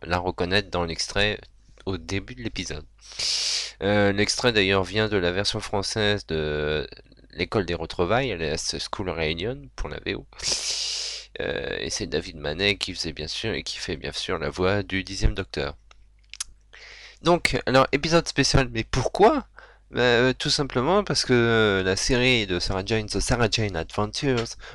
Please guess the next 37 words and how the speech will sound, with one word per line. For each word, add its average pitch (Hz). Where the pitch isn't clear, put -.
reprend 135
à -
partir 139
de 123
lundi 117
onze 147
octobre. 113
Enfin, -
la 87
saison 92
quatre, -
euh, 85
sera 90
diffusée 87
à 85
partir 98
de 82
lundi 82
onze 123
octobre. 98
Donc, 156
euh, 107
bah, 76
pour 104
l'occasion, 92
j'ai 101
décidé 85
de -
faire -
un 82
Gallicast 78
et 85
expliquer -
qui 151
est 120
Sarah 87
Jane. 117